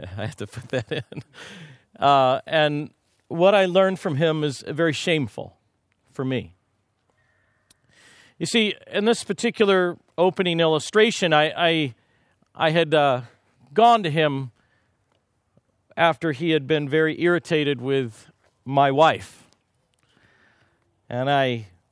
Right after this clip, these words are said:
in no uncertain terms, made sure he understood exactly the behavior I expected and demanded in my house of anybody to my wife.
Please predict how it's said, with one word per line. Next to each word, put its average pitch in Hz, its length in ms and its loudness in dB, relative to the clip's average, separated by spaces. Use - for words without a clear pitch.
in 156 160 -2
no 220 220 6
uncertain 180 480 -2
terms, 120 640 -4
made 185 240 0
sure 180 200 0
he 185 160 2
understood 160 760 0
exactly 143 960 2
the 147 80 -4
behavior 147 640 2
I 139 120 4
expected 151 600 -2
and 131 140 -4
demanded 135 460 -2
in 123 100 -2
my 120 180 0
house 139 520 0
of 135 600 0
anybody 139 720 2
to 165 100 -6
my 131 180 0
wife. - 520 -4